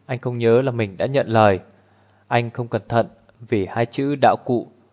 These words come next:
mà "ưm" một tiếng, thế nên đã bị Tiêu Tinh nghe thành "ừm", thế là nhận lời rồi. Đột nhiên, Thẩm Quân Tắc có cảm giác như có tảng đá đè nặng trên đầu,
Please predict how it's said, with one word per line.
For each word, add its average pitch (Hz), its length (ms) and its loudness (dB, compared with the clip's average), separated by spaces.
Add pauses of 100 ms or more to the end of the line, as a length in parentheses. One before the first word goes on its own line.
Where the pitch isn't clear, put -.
(160)
mà 107 260 2 (160)
"ưm" 139 240 0
một 104 180 -6
tiếng, 123 260 4 (600)
thế 127 100 -2
nên 123 440 2 (200)
đã 113 140 2
bị 101 380 0
Tiêu 120 240 -4
Tinh 123 320 -2
nghe 120 100 0
thành 113 260 -6
"ừm", 113 340 -2 (720)
thế 127 120 2
là 110 220 6
nhận 98 200 -4
lời 104 180 2
rồi. 107 400 0 (800)
Đột 113 260 -8
nhiên, 120 280 -2 (480)
Thẩm 104 180 -4
Quân 120 180 -6
Tắc 143 160 4 (140)
có 127 100 -4
cảm 110 240 -2
giác 139 320 0 (340)
như 117 140 -10
có 113 320 2
tảng 101 300 -6
đá 107 200 4
đè 123 160 0
nặng 104 220 -4
trên 131 180 -2
đầu, 110 300 4